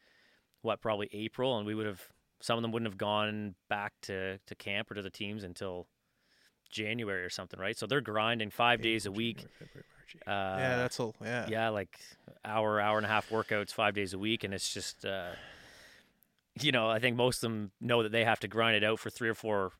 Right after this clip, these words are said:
Speaker 1: months in the summer typically, and they're ready to do that. But then when it goes to five months, six months, <laughs> seven months, you know, they start to, uh, I think that was one time we, we had to, we had to go,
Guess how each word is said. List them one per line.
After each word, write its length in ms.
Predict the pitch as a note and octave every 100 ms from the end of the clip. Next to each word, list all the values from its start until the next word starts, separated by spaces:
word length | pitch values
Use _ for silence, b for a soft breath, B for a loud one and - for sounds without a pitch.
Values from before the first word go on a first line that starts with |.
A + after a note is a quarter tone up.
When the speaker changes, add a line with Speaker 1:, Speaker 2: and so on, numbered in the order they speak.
| -
Speaker 1:
months 260 | A2+ G#2+
in 60 | G#2+
the 40 |
summer 460 | G2 A#2 A#2 G#2+ G2+ -
typically, 420 | A#2 G#2+ G#2+ G#2+
and 100 | G#2
they're 100 | G#2+
ready 220 | A#2+ A2
to 100 | G2+
do 200 | F#2 A#2+
that. 280 | A2 G2 G#2 _ b b b b b b b
But 80 | A#2+
then 140 | B2 A2+
when 100 | A2+
it 60 |
goes 180 | A2+ A2
to 80 | -
five 340 | - A2+ A#2
months, 480 | G#2 G2 - - - _
six 340 | - C#3 -
months, 460 | G#2+ G2 - - - _
<laughs> 80 | _
seven 420 | - D#3 D#3+ D#3+
months, 340 | B2 G#2+ -
you 60 | A#2+
know, 160 | C3 C3+
they 80 | B2
start 320 | - B2+ -
to, 200 | A#2 G2 b b b b b -
uh, 220 | G#2 G2+
I 40 | A#2
think 160 | C3
that 120 | B2
was 140 | C3 A2
one 160 | A#2
time 180 | B2 G#2+
we, 100 | G#2+ B2
we 160 | C#3
had 140 | C#3 G#2+
to, 140 | G2+ G#2 -
we 80 | C3
had 100 | A2
to 60 |
go, 360 | A2 G#2+ G#2